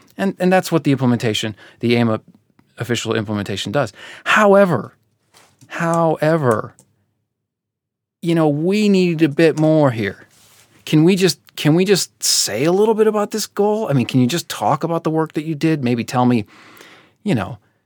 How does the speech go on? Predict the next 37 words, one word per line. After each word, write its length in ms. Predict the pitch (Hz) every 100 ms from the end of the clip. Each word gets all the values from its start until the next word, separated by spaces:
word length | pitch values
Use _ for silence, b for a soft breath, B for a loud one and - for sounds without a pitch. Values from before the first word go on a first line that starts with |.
| _ - -
what's 240 | 131 -
the 100 | 98
node 480 | 98 113 135 139 135
called? 440 | - 127 127 123
What's 280 | 107 113 -
the 80 | -
state 640 | - - - 120 123 143 -
that 180 | 127
it 180 | - 120
corresponds 680 | - 127 120 - 127 123 123
to? 200 | - 127
What's 220 | 117 127 -
the 120 | 107
length 460 | 101 107 123 143
of 100 | 147
the 100 | 143
node, 400 | 139 139 143 143
the 80 | 120
parent, 580 | - - 123 135 151 147
the 180 | 117 -
action 480 | 113 139 - 156 139
that 200 | 92 -
got 320 | 117 139 -
you 100 | 165
there? 300 | 156 160 151
I 40 |
mean, 120 | 139 139
where 140 | 185
did 120 | 202
this 140 | 147 -
thing 200 | 107 107
come 320 | - 156 165
from? 180 | 170 165
What 140 | 175
was 140 | 190
the 80 | 190
cost? 760 | - - 196 185 - - -